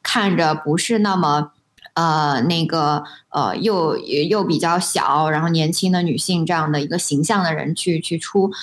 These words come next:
因为我自己觉得，其实偏见这个事儿，呃，就是 human society 都有，就它不是一个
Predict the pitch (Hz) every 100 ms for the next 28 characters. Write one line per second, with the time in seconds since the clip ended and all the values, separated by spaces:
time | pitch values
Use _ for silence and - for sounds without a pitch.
0 | - - 269 302 254 160 - 262 208 170
1 | 208 208 208 220 247 247 277 277 269 240
2 | 254 233 233 254 233 208 196 - _ -
3 | 185 175 170 170 - - - 233 226 233
4 | 202 196 - 269 254 247 240 254 226 214
5 | 185 165 202 185 71 - - 220 214 262
6 | 175 185 226 214 202 214 196